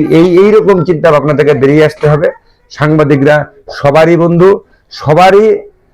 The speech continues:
ভালো লোক, যারা দুর্নীতিবাজ নয়, সবার বন্ধু। যারা দুর্নীতিবাজ, অপরাধের সাথে সম্পৃক্ত,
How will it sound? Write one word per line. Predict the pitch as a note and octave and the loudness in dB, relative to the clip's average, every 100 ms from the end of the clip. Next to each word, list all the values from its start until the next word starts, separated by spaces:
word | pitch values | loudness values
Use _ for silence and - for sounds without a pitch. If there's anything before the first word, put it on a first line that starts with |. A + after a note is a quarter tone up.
| - | -14
ভালো | F#2 C#3+ F#3+ | -8 -2 0
লোক, | G#3 D#3 G#2 | 2 0 0
যারা | B2 C3+ C3+ C3 | 0 0 0 -4
দুর্নীতিবাজ | A2+ C3+ E3+ E3 D#3+ C#3+ D3+ A#2 | -4 -2 0 0 0 0 0 0
নয়, | C3 B2+ F2+ - _ _ _ _ _ _ _ _ _ _ _ _ _ - - _ | -2 -2 -4 -8 _ _ _ _ _ _ _ _ _ _ _ _ _ -20 -20 _
সবার | - - D3+ F#3 G3+ G#3+ G3 - - _ _ _ _ - - - - C3+ | -16 -6 0 2 4 2 -2 -12 -20 _ _ _ _ -20 -20 -20 -10 -2
বন্ধু। | F#3 D#3+ A#2+ E2+ - - - - - - - C#5+ _ - - - - - - - G2+ | 0 0 -2 -4 -12 -20 -20 -20 -20 -20 -20 -20 _ -20 -20 -20 -20 -20 -20 -20 -8
যারা | D3 D#3 F3 F#3 - - - | -2 0 2 0 -4 -16 -12
দুর্নীতিবাজ, | A2+ D3 D#3+ C#3+ C3+ D3 E3+ - - - - _ - | -2 0 2 0 2 0 -2 -10 -20 -20 -20 _ -4
অপরাধের | C3+ D3+ D3+ - E3+ | 0 0 -2 -2 -2
সাথে | D3 D3+ D3+ C3 | -2 -2 -2 -2
সম্পৃক্ত, | C3 D#3+ C#3+ D3 - | -4 -4 -2 -4 -2